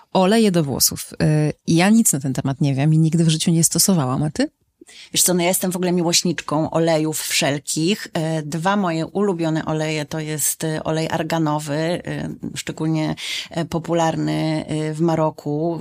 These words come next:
Speaker 2: M, mówi się, że olej arganowy to jest w ogóle złoto płynne Maroka. E, i olej z, e,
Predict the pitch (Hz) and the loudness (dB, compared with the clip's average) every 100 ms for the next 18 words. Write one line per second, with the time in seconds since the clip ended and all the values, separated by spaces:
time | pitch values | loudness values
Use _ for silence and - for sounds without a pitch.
0 | 147 151 147 135 156 147 147 147 147 147 | -6 -4 -4 -4 -4 -4 -4 -2 -2 -2
1 | 151 151 139 143 147 135 131 139 139 - | -2 -4 -4 -4 -4 -6 -8 -6 -4 -6
2 | 135 143 147 - 170 156 151 139 160 147 | -8 -6 -2 0 0 0 -2 -6 -4 -2
3 | 151 156 151 151 135 151 175 196 - - | -2 -2 -2 -4 -6 -4 -4 -4 -8 -8
4 | - - - 175 175 - 208 269 - 202 | -8 -8 -2 0 0 -2 0 0 2 0
5 | 208 214 214 214 - - | 2 0 2 2 2 2